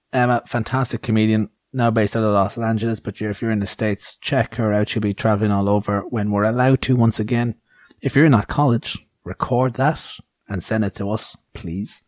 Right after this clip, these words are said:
Go follow her online. Twitter, I am Emma Willman. Facebook, Emma Willman Comedy. Instagram, Emma Willman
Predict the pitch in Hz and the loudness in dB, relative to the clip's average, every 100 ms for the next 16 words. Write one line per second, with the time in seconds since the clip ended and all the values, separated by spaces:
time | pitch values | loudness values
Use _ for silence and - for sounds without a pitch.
0 | _ - 113 - 113 117 110 107 120 110 | _ 0 0 2 2 2 2 2 2 4
1 | 107 107 107 104 110 - - 131 123 - | 4 4 4 0 -6 -6 0 2 2 0
2 | _ 127 123 117 117 117 - 135 120 113 | _ 0 0 2 2 2 2 2 4 4
3 | 117 120 113 - 113 113 110 - 117 107 | 4 4 4 2 -2 -2 -4 -2 0 2
4 | 110 104 104 107 107 104 98 123 117 107 | 2 0 0 0 0 0 0 0 0 0
5 | 98 90 104 98 101 104 98 | 0 0 0 0 2 2 2